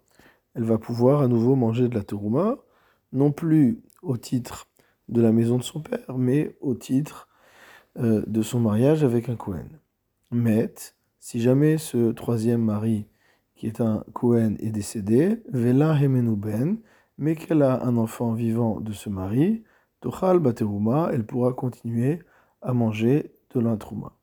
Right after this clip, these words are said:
Met Bena Mi Kohen, si maintenant son enfant issu du Kohen décède, Lo Tochal Bateruma, elle n'a plus le droit de manger de la Trouma. Met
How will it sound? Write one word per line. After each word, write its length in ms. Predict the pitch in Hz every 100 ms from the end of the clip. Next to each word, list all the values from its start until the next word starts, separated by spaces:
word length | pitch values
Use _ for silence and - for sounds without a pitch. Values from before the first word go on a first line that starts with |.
| _ _ _ _ _ _ _ _ -
Met 380 | 135 202 196 147
Bena 400 | 143 139 131 107
Mi 140 | 101
Kohen, 540 | - 98 90 110 180 226 - - -
si 180 | -
maintenant 640 | 147 151 151 165 160 139 123 _ _ _
son 280 | - - 139
enfant 560 | 127 - 135 127 - - _ _ _ _ _ _
issu 320 | - 135 - 160
du 160 | 123
Kohen 460 | 113 120 117 117 101
décède, 560 | 107 - 107 143 - - _ _ 285
Lo 220 | 170 185
Tochal 500 | 185 139 - 127 123
Bateruma, 800 | 120 107 110 107 107 110 170 214 _ _ _ -
elle 100 | 139
n'a 120 | 131
plus 200 | - 175
le 140 | 151
droit 400 | 123 104 113 127 -
de 140 | 120
manger 520 | 113 113 104 120 131 -
de 180 | 135
la 120 | 120 113
Trouma. 340 | - 107 113 _ _ _ _ _ _ _ _ _ -
Met 300 | 135 165